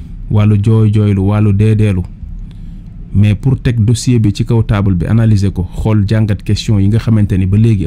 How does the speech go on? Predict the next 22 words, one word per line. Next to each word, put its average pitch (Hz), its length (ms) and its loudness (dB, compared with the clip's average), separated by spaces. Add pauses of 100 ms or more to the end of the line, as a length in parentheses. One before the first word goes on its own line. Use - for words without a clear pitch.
amaluñ 110 280 2
ko - 100 -4
ay 98 120 0
tontu, 98 360 -2 (880)
yoo 104 120 2
xamante 113 360 2
ni 101 100 0
tontu 107 360 0
yu 104 100 4
mën 107 200 4
a 101 60 0
dal 101 180 0
xel 95 260 -2
la, 82 100 -2 (480)
ñu 98 160 2
jàngat 107 340 0
ko, 98 120 -4
teg 107 180 -4
ko 107 120 -2
ci 113 100 -2
màndute, 104 420 2 (840)
déedéet, 90 520 -2